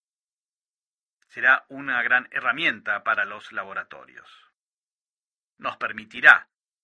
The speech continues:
conectar esto con el sistema de información del laboratorio, que también puede ser utilizado por el médico para tener una mejor comprensión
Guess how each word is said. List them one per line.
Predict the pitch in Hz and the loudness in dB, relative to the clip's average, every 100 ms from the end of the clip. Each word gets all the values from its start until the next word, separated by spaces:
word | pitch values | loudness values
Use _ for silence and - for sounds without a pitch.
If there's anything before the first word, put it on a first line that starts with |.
| _ | _
conectar | 104 104 95 - 147 101 87 _ - | -12 -12 -14 4 6 6 2 _ -8
esto | 151 - 147 131 | -8 -8 -14 -10
con | 117 | -10
el | 110 | -12
sistema | - 151 135 123 | -16 -8 -4 -4
de | |
información | 113 110 104 101 - 170 165 147 | -4 -16 -14 -14 -10 -4 -4 -4
del | 110 | -4
laboratorio, | 104 98 95 85 82 69 71 82 | -2 -4 -6 -10 -14 -20 -18 -18
que | 104 | -14
también | 95 107 123 123 | -12 -8 -8 -10
puede | - 120 113 | -10 -8 -6
ser | 120 | -8
utilizado | - 117 113 101 - 156 143 135 | -10 -18 -18 -18 -2 4 4 2
por | 123 120 | -6 -6
el | 123 | -2
médico | 147 107 98 - 107 | -4 -4 -10 -16 -8
para | 123 113 110 | -4 -4 -4
tener | 123 | -6
una | 127 117 | -2 -4
mejor | 113 147 143 - | -4 -8 -10 -8
comprensión | 160 160 - 123 117 - 156 113 107 | -10 -8 -4 -4 -6 -8 -6 -6 -8